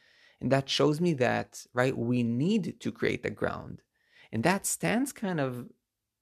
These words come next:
a little bit in contrast to the six energy, which six is a grounded energy. You see, six is a connection between emotion and ground. But that what, that's really what tells me that we need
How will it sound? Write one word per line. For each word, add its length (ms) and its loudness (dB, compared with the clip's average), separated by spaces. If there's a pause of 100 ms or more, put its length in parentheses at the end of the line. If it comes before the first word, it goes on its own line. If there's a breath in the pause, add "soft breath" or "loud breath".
(260)
a 60 8
little 260 4
bit 200 2
in 140 0
contrast 540 0
to 80 2
the 120 2
six 800 0
energy, 320 -2
which 280 0 (320 loud breath)
six 420 0
is 240 4
a 40 2
grounded 460 0
energy. 320 -10
You 120 -12
see, 300 -6
six 360 -4
is 120 -2
a 40 -4
connection 480 -2
between 300 -2
emotion 540 2
and 180 0
ground. 640 -2 (1300 soft breath)
But 240 0 (580)
that 360 0
what, 160 -4 (100)
that's 500 2
really 320 0
what 240 -2
tells 380 2
me 200 0
that 280 -4
we 400 0
need 880 0